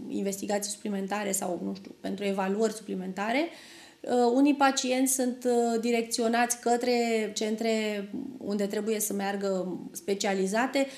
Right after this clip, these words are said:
Este, este foarte dinamică, um, telemedicina. Nu ne așteptam să fie așa de mare,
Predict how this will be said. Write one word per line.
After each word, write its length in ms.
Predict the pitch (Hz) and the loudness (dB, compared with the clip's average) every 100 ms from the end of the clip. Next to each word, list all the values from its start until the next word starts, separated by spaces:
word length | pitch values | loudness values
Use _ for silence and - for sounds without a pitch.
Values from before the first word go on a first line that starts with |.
| - | -6
Este, 560 | 269 262 262 262 240 - 226 | -2 2 4 4 2 -2 -4
este 280 | 247 269 269 | -2 0 0
foarte 420 | 262 - 294 294 | -4 -2 0 2
dinamică, 580 | 214 196 190 185 180 190 185 175 175 175 | 2 2 2 0 -4 -4 -2 -2 -2 -4
um, 360 | - - - 202 - - - | -4 -6 -8 -10 -16 -20 -10
telemedicina. 1040 | - 196 196 185 185 - 175 175 185 202 - 226 - _ - - | 0 2 2 0 -2 -4 -2 -2 -4 -8 -12 -14 -18 _ -12 2
Nu 100 | 262 | 6
ne 80 | |
așteptam 400 | 262 247 226 202 | 6 4 2 0
să 140 | 196 190 | 0 -2
fie 160 | 190 | -2
așa 180 | 185 185 | -2 -2
de 100 | 185 | -4
mare, 500 | 180 175 175 175 - | -2 -2 0 -2 -4